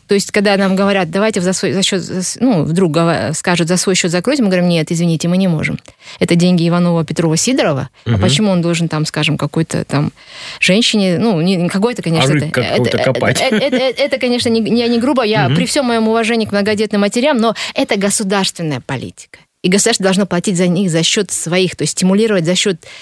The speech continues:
Speaker 1: своих налоговых поступлений, но никак не за счёт средств застрахованных граждан. Поэтому разделение тут чёткое. Поэтому не волнуйтесь, не переживайте.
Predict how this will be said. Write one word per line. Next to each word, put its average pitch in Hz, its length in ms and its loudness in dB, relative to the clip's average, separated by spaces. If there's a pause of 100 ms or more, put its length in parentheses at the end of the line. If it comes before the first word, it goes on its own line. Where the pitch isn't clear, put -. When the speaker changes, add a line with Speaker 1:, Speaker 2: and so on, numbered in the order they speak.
(140)
Speaker 1:
своих 196 500 0
налоговых 170 540 0
поступлений, 190 500 0
но 160 160 2
никак 185 380 0
не 170 80 2
за 165 100 0
счёт 180 260 -2
средств - 440 -4 (160)
застрахованных 156 640 0
граждан. 120 380 -2 (380)
Поэтому 214 500 2
разделение 233 560 2
тут 262 220 -4
чёткое. 220 600 -2 (500)
Поэтому 196 220 4
не 208 100 4
волнуйтесь, 220 640 0
не 226 80 2
переживайте. 214 640 0